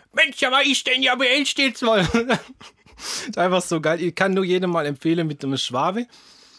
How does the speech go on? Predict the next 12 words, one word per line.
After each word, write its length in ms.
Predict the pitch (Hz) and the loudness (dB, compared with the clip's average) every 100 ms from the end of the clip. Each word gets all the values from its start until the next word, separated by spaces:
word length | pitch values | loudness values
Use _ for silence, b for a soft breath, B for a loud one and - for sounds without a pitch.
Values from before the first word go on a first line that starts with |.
| B B - | B B -4
Vor 120 | 151 | -2
allem 160 | 170 | 0
mit 120 | 175 - | -2 -2
so 80 | |
einem, 160 | 156 147 | -4 -2
wobei 220 | 139 160 | -2 0
mein 160 | 151 156 | 0 0
Opa 240 | 202 208 | 0 2
ist 180 | 175 - | 0 0
eigentlich 460 | 185 220 214 196 - | 0 0 -2 -6 0
kein 240 | 175 190 | 0 0
Schwabe. 520 | - 156 180 190 262 | 0 2 2 2 -2